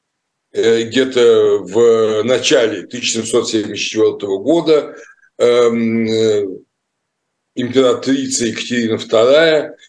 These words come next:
сходится с, э, с Потемкиным, и в июне, скорее всего, даже они заключают брак. Венчанный брак, они венчаются.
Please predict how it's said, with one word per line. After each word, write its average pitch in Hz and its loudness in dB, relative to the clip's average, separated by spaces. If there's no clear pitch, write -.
сходится - -2
с, - -2
э, 104 0
с - -8
Потемкиным, 156 0
и 135 -2
в 117 -4
июне, 156 0
скорее 139 0
всего, 135 0
даже 120 0
они 120 -2
заключают 113 -2
брак. - -2
Венчанный 101 -6
брак, 123 0
они 92 -4
венчаются. 165 -6